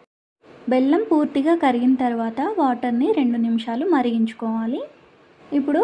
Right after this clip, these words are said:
స్టవ్ ఆఫ్ చేసుకొని బెల్లం వాటర్ని చల్లారనివ్వాలి. పరమాన్నం ఏ గిన్నెలో అయితే చేసుకుంటామో ఆ గిన్నెలో హాఫ్ లీటర్ వరకు పాలను పోసుకోవాలి. గ్లాస్ కొలతతో అయితే ఒక గ్లాస్ బియ్యానికి ఐదు గ్లాసుల పాలు పోసుకోవాలి. పరమాన్నంలో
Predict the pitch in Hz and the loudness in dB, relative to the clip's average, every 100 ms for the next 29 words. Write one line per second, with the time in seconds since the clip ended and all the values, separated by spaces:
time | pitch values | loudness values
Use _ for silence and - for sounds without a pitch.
0 | 508 311 269 262 269 269 254 - 240 269 | 0 0 0 0 0 -2 -2 -2 -2 -2
1 | 523 339 262 247 262 262 226 226 226 453 | 0 0 2 2 4 4 2 0 0 0
2 | - 247 226 220 220 214 214 262 571 - | 0 -2 0 -2 -4 -4 -4 -4 -4 -12
3 | - - 277 269 285 339 349 427 480 285 | -20 0 2 6 8 8 6 4 2 4
4 | 277 294 285 285 285 277 262 285 269 240 | 6 8 8 8 6 4 2 0 2 0
5 | - 247 247 247 254 480 494 - 254 233 | 2 2 4 4 4 4 0 0 2 4
6 | 247 240 254 440 339 285 285 285 277 262 | 4 4 2 2 4 2 4 2 2 2
7 | 254 254 403 440 285 240 233 226 226 226 | 2 2 2 4 4 4 2 0 -2 -4
8 | 226 220 214 247 539 - - 240 277 294 | -4 -4 -2 -2 -2 -8 -6 0 2 2
9 | 339 339 285 277 277 285 269 254 254 330 | 2 2 2 2 0 2 2 0 -2 -4
10 | 587 - - - - 294 302 269 285 277 | -6 -16 -20 -18 -2 0 2 2 2 2
11 | 277 262 262 262 254 254 320 605 - - | 0 2 2 2 2 2 -2 -4 -12 -4
12 | 254 262 254 269 269 247 - 277 269 233 | 0 2 2 2 2 0 0 -4 -2 0
13 | 247 311 269 240 - 233 233 247 440 622 | 0 2 2 0 -2 -2 -2 -4 -6 -6
14 | 269 269 294 339 339 311 285 | -2 4 6 8 8 8 6